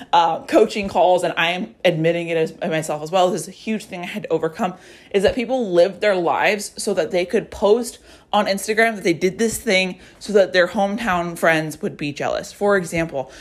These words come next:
they wanna get married because they want everyone at home to feel like, "Okay, I'm fine, I'm being taken care of. Also, look at this ring, aren't you jealous?" Like, that's just, even if you don't feel, you don't personally feel like you do that, that's how a lot of people are. And once we sort of, sort of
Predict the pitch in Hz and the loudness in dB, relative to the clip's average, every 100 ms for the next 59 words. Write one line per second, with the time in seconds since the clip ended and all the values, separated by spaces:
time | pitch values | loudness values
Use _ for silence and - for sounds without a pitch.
0 | - 190 202 220 247 214 175 175 170 156 | -6 0 4 4 2 2 0 0 2 2
1 | 131 160 185 156 165 180 180 175 196 214 | 0 -4 -4 -4 -2 0 2 2 0 0
2 | 220 - 185 170 170 160 170 160 - 214 | -2 -2 0 0 -4 -6 -2 -2 2 0
3 | 220 202 175 180 185 - 165 165 160 165 | 2 2 4 2 -4 -6 -4 -2 -4 -6
4 | 180 - 208 156 156 277 311 254 208 202 | -8 -10 -10 -10 -2 2 2 4 0 -2
5 | - - - - 208 226 226 208 190 175 | -16 -20 -10 4 4 4 2 2 4 0
6 | 175 170 190 220 254 233 220 165 165 180 | -2 -4 -4 -2 -2 0 -2 -2 -4 -4
7 | 160 180 165 95 - - - 277 285 226 | -2 0 0 -2 -8 -16 -2 2 2 2
8 | 285 349 - - - - 294 320 330 254 | 0 0 0 0 0 -2 -2 2 2 2
9 | 262 240 - 240 220 240 226 - 262 233 | 0 -4 -8 -6 0 0 0 -4 -6 -6
10 | 240 196 196 180 170 175 190 - - 233 | -4 -4 -4 -6 -4 -2 -2 -4 -4 -4
11 | - 311 294 226 180 180 175 170 180 196 | -2 0 2 2 -2 2 4 4 2 -2
12 | - - 165 165 165 160 - 139 160 240 | -10 -12 -10 -4 2 2 2 0 2 2
13 | 254 - - _ - 202 196 202 220 269 | -2 -16 -20 _ 0 0 4 2 2 -6
14 | - 233 240 - 233 196 190 | -2 0 0 -2 -4 -4 -6